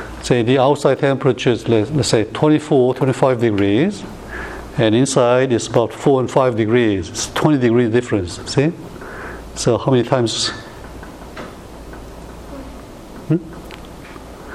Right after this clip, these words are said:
Well, ten degree difference, t-, twofold increase, see, in the rate. So as the temperature goes down,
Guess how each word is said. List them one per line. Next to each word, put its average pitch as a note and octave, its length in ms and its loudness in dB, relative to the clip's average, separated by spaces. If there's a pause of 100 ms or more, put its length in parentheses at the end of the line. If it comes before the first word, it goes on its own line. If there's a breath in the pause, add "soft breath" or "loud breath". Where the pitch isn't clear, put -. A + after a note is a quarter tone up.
(140)
Well, A#2+ 340 2
ten D3 300 2
degree C3 300 6
difference, B2 640 2 (580 loud breath)
t-, A#2 100 2 (160)
twofold A#2+ 580 2
increase, A#2 640 2 (160)
see, E3+ 360 2
in B2 100 4
the G#2+ 100 4
rate. G2+ 260 4 (400 loud breath)
So B2+ 180 4
as A2 80 0
the A2 60 -2
temperature C3+ 500 0
goes A#2 220 4
down, C#3+ 460 2